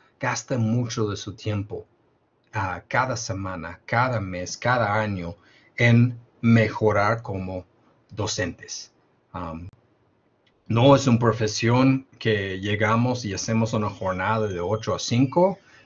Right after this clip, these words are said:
y regresamos a la casa y olvidamos de todo nuestro trabajo en un, en un trabajo tipo línea de producción o otro tipo de trabajo que es, es, es más como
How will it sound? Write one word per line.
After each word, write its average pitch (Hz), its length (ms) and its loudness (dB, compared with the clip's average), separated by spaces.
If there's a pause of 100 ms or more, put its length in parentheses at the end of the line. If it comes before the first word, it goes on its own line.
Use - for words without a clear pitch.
y 117 120 6
regresamos 110 560 4
a 123 40 4
la 98 180 2
casa 117 560 2
y 107 140 2
olvidamos 98 800 -2
de 104 120 -6
todo 92 300 -4
nuestro 92 340 -8
trabajo 90 680 -4
en 87 120 -8
un, 85 180 -14 (460)
en 92 180 -4
un 92 180 -4
trabajo 87 560 -2
tipo 90 300 -8
línea 87 280 -4
de 87 120 -12
producción 92 640 -6
o 87 120 -4
otro 87 240 -8
tipo 92 260 -10
de 90 60 -16
trabajo 85 540 -6
que 87 200 -8
es, - 200 -10 (380)
es, 92 300 -10
es - 120 -6
más 98 500 -2
como 82 460 -8